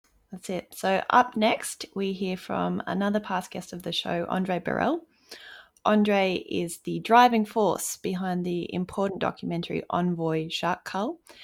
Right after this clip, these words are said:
and here Andre shares his heartbreaking story of the environmental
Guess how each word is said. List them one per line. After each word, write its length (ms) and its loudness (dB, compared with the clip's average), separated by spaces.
and 200 -2
here 340 0
Andre 280 -2
shares 300 -6
his 240 -12
heartbreaking 520 -2
story 400 -4
of 240 -4
the 160 -2
environmental 880 -4